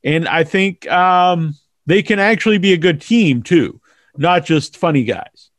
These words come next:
So, uh, in the ring, the, which they really proved, uh, in the, um,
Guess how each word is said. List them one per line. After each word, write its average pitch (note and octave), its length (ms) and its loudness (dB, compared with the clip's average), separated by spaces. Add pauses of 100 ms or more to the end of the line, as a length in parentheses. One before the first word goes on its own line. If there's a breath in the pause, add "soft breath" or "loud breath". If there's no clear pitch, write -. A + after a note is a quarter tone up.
(120)
So, C3+ 380 0
uh, C3 680 0
in G3 220 -2
the G3+ 80 2
ring, A3 460 0 (320 soft breath)
the, D3+ 100 0
which G#3 240 2
they C4 140 4
really D#4+ 280 2
proved, C4 680 0 (1120)
uh, F#3+ 300 4
in F#3+ 220 0
the, F3+ 260 0
um, E3+ 500 0